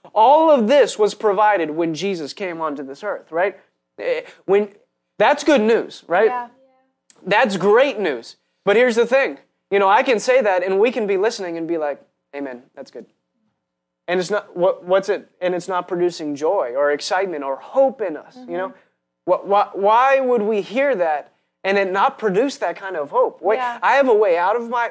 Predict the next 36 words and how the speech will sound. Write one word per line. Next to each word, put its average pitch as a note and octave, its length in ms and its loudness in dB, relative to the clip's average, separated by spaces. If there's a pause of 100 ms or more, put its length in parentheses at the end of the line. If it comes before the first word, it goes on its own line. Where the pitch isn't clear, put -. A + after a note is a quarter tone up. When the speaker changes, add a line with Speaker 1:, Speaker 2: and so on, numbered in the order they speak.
Speaker 1:
my A3 200 -4
shame, A#3+ 340 -6
a F3 80 2
way F3+ 300 2
out F#3+ 180 2
of A3+ 140 -4
my A#3+ 160 -2
guilt, A3+ 260 2
a E3+ 40 2
way F#3 260 2
out G3 200 2
of A3+ 140 -6
my A#3 160 -8
pain. B3 420 -10
Like, F3 220 -2
there's, G#3 240 0 (100)
there's G#3 220 -2
hope G#3+ 360 0
for C4 220 -4
me C4+ 140 -2
right C4 240 0
now. C4 160 -10
Speaker 2:
Yeah. B3+ 300 -10 (200)
Speaker 1:
You A3+ 120 2
know, A3+ 160 0 (420)
and, F#3+ 180 0
and, G#3+ 220 0
and A3 220 0
the G3+ 80 4
reality A#3 380 4
is G3+ 260 0
this, G3+ 340 -2
you G3 120 -4
know, E3+ 200 -2
if G#3 220 0
it, A#3 160 0